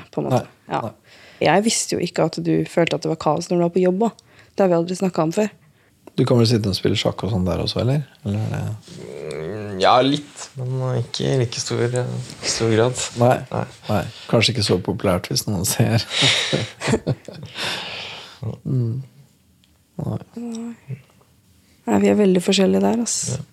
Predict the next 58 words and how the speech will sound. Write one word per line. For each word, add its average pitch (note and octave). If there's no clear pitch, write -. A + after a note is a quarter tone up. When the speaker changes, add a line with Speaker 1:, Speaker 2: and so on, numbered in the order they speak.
Speaker 1:
Da B3+
jeg A3+
var A3+
liten, G#3+
så A#3+
gjorde G#3
jeg F#3+
alltid F#3+
leksene G3
med F#3
en F3
gang F3
jeg F#3+
kom F#3+
hjem F3+
fra F#3+
skolen. G#3
Speaker 2:
Ja. D#3
Speaker 1:
Da A3+
visste G#3+
jeg F#3+
at F#3+
da D4+
har C4+
jeg G#3
masse G3+
tid F3+
til F#3
å -
gjøre E3
det D#3+
jeg D#3
vil D#3+
etterpå. C#3
Speaker 2:
Ja, F#3+
ja, C4
ja, G#3
fordi, F#3+
ja, F3+
fordi F3+
at F3
jeg E3
har D3+
vel D#3
egentlig, C#3+
jeg C#3
har C#3+
vel C#3+
fått -
inntrykk C#3
av C3
at -
du B2+
er B2
mye A#2
mer A2
der, G#2
ja. A2+